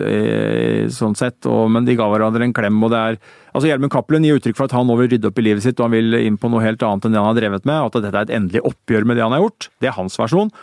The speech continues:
og det er også årsaken til at han da har fortalt om Jensen. Så må jeg også si at Cappelen er jo mindre snakkesalig om andre ting,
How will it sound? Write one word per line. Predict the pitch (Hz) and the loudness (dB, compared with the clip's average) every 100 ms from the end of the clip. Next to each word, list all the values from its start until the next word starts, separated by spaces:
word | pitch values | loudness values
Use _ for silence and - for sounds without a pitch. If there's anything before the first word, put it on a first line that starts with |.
| _ | _
og | 147 | -2
det | 120 | 0
er | 123 | 0
også | 110 127 107 | 0 0 0
årsaken | 101 98 107 | -2 -2 -2
til | |
at | 107 | 0
han | 110 | 0
da | 98 | 2
har | 95 110 - | 0 -2 -2
fortalt | 185 175 107 | -4 -2 -2
om | 123 | 0
Jensen. | 110 95 - 135 117 - - - _ - | -2 -2 0 2 0 -4 -20 -20 _ -6
Så | - 196 | -2 0
må | 180 | 0
jeg | 160 | 0
også | 123 165 | -2 -2
si | 135 | 2
at | 127 127 131 | 0 0 -4
Cappelen | 117 113 135 143 | -2 0 0 2
er | 135 139 | 2 0
jo | 147 | 2
mindre | 131 135 | 2 2
snakkesalig | 147 151 120 123 123 143 | 0 -2 -2 0 2 2
om | 170 | 2
andre | 170 117 110 | 0 0 0
ting, | 180 226 | 0 0